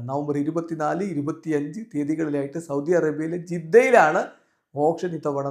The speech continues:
നടക്കുക. അക്കാര്യം നേരത്തെ പുറത്തേക്ക് വന്നതാണ്. ഇതിൻ്റെ സമയം എപ്പോഴാണെന്നുള്ളതാണ് പലർക്കും കൺഫ്യൂഷൻ. സൗദി അറേബ്യൻ സമയം ഉച്ചയ്ക്ക് പന്ത്രണ്ട് മുപ്പതിനാണ് ഓപ്ഷൻ ആരംഭിക്കുക എന്ന് ഇന്നലെ ബി സി സി ഐ ഒഫീഷ്യലി അറിയിച്ചിട്ടുണ്ട്. എന്ന് പറഞ്ഞാൽ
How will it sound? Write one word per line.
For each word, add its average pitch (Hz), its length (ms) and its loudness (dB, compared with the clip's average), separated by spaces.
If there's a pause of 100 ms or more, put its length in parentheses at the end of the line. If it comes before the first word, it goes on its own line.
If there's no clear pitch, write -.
നടക്കുക. 131 340 -8
അക്കാര്യം 139 340 -6
നേരത്തെ 135 300 -6
പുറത്തേക്ക് 165 360 -4
വന്നതാണ്. 147 280 -4
ഇതിൻ്റെ 185 200 -4 (100)
സമയം 247 420 8
എപ്പോഴാണെന്നുള്ളതാണ് 156 840 0
പലർക്കും 127 400 -10
കൺഫ്യൂഷൻ. 160 420 -8 (140)
സൗദി 208 320 6
അറേബ്യൻ 226 360 4 (140)
സമയം 151 340 2 (580)
ഉച്ചയ്ക്ക് 143 380 -4
പന്ത്രണ്ട് 147 400 -2
മുപ്പതിനാണ് 139 540 -6
ഓപ്ഷൻ 135 280 -14
ആരംഭിക്കുക 139 440 -6 (100)
എന്ന് 147 140 -6 (380)
ഇന്നലെ 143 300 -2
ബി 135 100 -8
സി 143 160 -6
സി 143 120 -8
ഐ - 100 -4
ഒഫീഷ്യലി 143 420 -6
അറിയിച്ചിട്ടുണ്ട്. 156 520 -4 (200)
എന്ന് 202 200 0
പറഞ്ഞാൽ 175 360 8